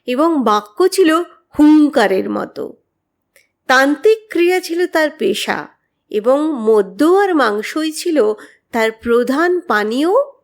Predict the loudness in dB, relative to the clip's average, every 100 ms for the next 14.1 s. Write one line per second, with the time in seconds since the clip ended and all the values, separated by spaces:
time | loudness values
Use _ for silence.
0 | -6 -6 -6 -8 -8 -12 -14 -14 _ _
1 | _ _ _ _ _ _ _ _ _ _
2 | _ _ _ 0 2 2 0 0 -2 -2
3 | 0 0 0 0 -2 -4 -4 -4 -6 -10
4 | -2 -2 -2 -8 -20 -6 0 0 0 0
5 | 0 -2 -4 -4 -4 -2 -4 -4 -4 -4
6 | -4 -6 -8 -8 -12 -12 -8 -2 0 0
7 | -2 _ _ -20 _ -16 -10 -2 0 0
8 | 0 0 0 -2 -2 -2 -2 -2 -2 -2
9 | -2 -4 -10 _ _ _ -20 -10 -4 0
10 | 2 4 2 0 0 -2 -2 -6 -8 -6
11 | -2 0 0 -4 -10 _ _ _ _ _
12 | _ _ _ -6 -2 0 -2 -4 -8 -6
13 | -6 -2 -2 0 -4 -6 -8 -6 -4 -6